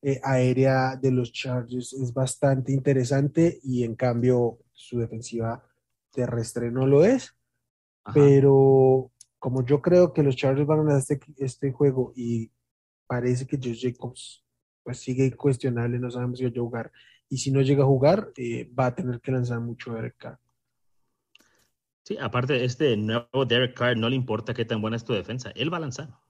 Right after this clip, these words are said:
Speaker 2: van a lanzar. O sea,
Speaker 1: Ujú.
Speaker 2: creo que esa es la, la estrategia y, pues, mucho más si no está Jacobs. En el caso de que no estuviera Jacobs, yo lo mencioné anteriormente, yo me la volvería a jugar con Barber.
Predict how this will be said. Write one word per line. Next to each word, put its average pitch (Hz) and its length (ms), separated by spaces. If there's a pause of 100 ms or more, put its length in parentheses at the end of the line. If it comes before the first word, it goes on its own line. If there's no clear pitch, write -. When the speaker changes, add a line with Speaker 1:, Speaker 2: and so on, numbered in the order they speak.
(120)
Speaker 2:
van 123 200
a 175 40
lanzar. 139 420
O - 80
sea, 160 100
Speaker 1:
Ujú. 208 60
Speaker 2:
creo 104 140
que 120 120
esa 113 160
es - 100
la, 104 160 (600)
la 113 100
estrategia 127 580
y, 90 480
pues, - 220 (120)
mucho 95 520
más 110 340
si 101 140
no 95 180
está 92 680 (460)
Jacobs. 143 640
En 123 80
el 127 80
caso 175 180
de 180 80
que 151 60
no 160 80
estuviera 160 320
Jacobs, 147 480
yo 117 100
lo 131 80
mencioné 110 300
anteriormente, 117 680
yo 95 440
me 123 80
la 107 60
volvería 95 260
a 107 40
jugar 107 180
con 95 200
Barber. 131 400